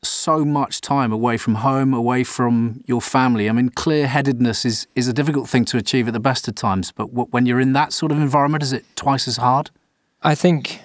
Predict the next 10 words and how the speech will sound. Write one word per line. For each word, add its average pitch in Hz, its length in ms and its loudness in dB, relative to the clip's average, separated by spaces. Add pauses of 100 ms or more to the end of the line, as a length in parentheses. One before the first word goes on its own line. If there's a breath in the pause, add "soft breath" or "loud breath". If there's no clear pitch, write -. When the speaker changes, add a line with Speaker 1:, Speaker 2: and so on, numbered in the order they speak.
(160)
Speaker 2:
having 147 380 2
a 135 40 2
method 135 440 2
and 127 440 0 (380 loud breath)
a, 139 180 -2
I - 60 -4
suppose, 123 260 0
a 123 40 0
mechanism 127 500 0
of 117 260 -8